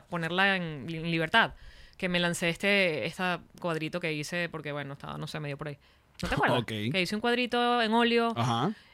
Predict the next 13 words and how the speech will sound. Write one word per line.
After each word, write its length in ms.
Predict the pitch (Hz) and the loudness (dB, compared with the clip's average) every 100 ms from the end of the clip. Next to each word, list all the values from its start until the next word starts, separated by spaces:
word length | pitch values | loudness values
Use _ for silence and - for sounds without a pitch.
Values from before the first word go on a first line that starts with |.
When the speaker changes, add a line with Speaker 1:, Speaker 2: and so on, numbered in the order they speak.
| - | 0
Speaker 1:
Y 540 | 196 180 175 165 160 156 | 4 6 4 4 2 0
todo 120 | 170 | 0
intensing 480 | 180 208 214 214 233 | 0 2 2 2 0
allí, 300 | 180 190 202 | 0 0 0
que 100 | 202 | -4
son 140 | 185 170 | -6 -6
como 140 | 190 | -4
unos 160 | 202 202 | -2 -2
ojos 200 | 202 202 | 0 0
y 20 | |
una 120 | 202 | 0
ardilla. 360 | 196 202 196 196 | 0 0 -2 -4
Speaker 2:
Marica, 380 | - 113 110 | -2 0 0